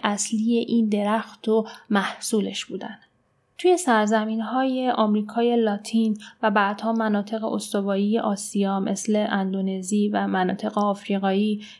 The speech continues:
که همه اینا محل مناسبی برای کشت کاکائو هستن، مردمی زندگی می‌کردن که شده بودن بردهٔ کشورهای استعمارگری مثل پرتغال و اسپانیا و بریتانیا و فرانسه.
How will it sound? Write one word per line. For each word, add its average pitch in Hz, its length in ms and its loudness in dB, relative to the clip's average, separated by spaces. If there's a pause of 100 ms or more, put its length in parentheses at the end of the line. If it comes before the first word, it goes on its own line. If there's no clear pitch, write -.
(160)
که 233 140 0
همه 226 260 4
اینا 226 340 2
محل 220 340 2
مناسبی 220 500 2
برای 202 240 2
کشت 208 320 -2
کاکائو 202 440 0
هستن، 208 760 0 (360)
مردمی 254 480 4
زندگی 208 500 2
می‌کردن 202 600 0 (160)
که 214 120 0
شده 226 320 2
بودن 233 440 0 (300)
بردهٔ 208 720 0
کشورهای 214 680 -2
استعمارگری 202 880 0 (300)
مثل 226 280 0
پرتغال 202 800 0
و 196 160 0
اسپانیا 202 720 0
و 196 140 0
بریتانیا 196 720 -2
و 214 280 -4 (280)
فرانسه. 185 580 -4